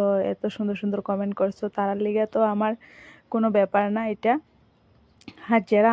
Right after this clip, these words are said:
আমার ভিডিওটা দেখে ভালো লাগে না, এরা তো স্কিপ করতেই পারো। তো দেখো, আমি এখানে মাঠে একটু ধান মিল্লা দিছিলাম, এগুলা ধানগুলা লাড়তে গেছিলাম। তো আমরা গ্রামের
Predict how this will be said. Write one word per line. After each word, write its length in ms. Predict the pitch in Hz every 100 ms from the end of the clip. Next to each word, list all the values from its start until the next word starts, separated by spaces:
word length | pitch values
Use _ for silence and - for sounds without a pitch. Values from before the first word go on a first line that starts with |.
| 226
আমার 200 | 220 226 220
ভিডিওটা 360 | 220 208 208 226 208
দেখে 240 | 208 - 220 208
ভালো 180 | 202 202 202
লাগে 200 | 202 208
না, 60 | 226 233 208
এরা 140 | 208 214
তো 40 | 226 214
স্কিপ 220 | - 233 -
করতেই 320 | 208 - 220 214
পারো। 200 | 202 240 - _ - - _ _ _ _ _ _ _ _ _ _ _ _ -
তো 60 | 233 220
দেখো, 260 | 214 - 240 226
আমি 120 | 214 220
এখানে 240 | 208 220 226 - 214 208
মাঠে 220 | 202 220 208
একটু 140 | 233 214
ধান 140 | 208 208 202
মিল্লা 240 | 208 208 196
দিছিলাম, 400 | 202 208 208 277 285 - -
এগুলা 220 | 208 214 208 202
ধানগুলা 340 | 202 202 208 208
লাড়তে 280 | 202 196 208 202
গেছিলাম। 420 | 196 208 208 233 226
তো 60 | - 214 202
আমরা 260 | 202 208 226 226 214
গ্রামের 400 | 208 202 202 220